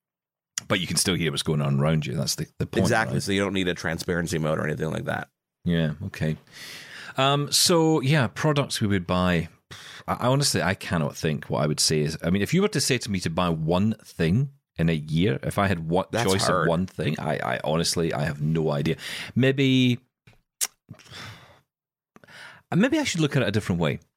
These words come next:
Speaker 1: right? Because I, my wife is not into tech as much as I am,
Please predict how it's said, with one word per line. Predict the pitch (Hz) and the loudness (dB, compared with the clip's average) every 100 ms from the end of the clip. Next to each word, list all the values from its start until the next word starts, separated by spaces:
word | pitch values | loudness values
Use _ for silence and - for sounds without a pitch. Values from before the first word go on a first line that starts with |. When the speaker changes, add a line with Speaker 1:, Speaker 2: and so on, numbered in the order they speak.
| _ _ | _ _
Speaker 1:
right? | 165 151 | -2 0
Because | 131 - 113 - | 0 0 -2 -2
I, | 113 - 62 | -8 -8 -10
my | 55 110 110 | -8 0 2
wife | 135 190 175 | 4 2 2
is | 131 | 0
not | 117 98 - _ _ - _ - - | 2 2 0 _ _ -20 _ -16 -2
into | 180 90 - | 0 2 -2
tech | - 78 - | -2 -2 -2
as | 73 | -2
much | - - | -2 -2
as | - | -2
I | - | -2
am, | - - | -2 -4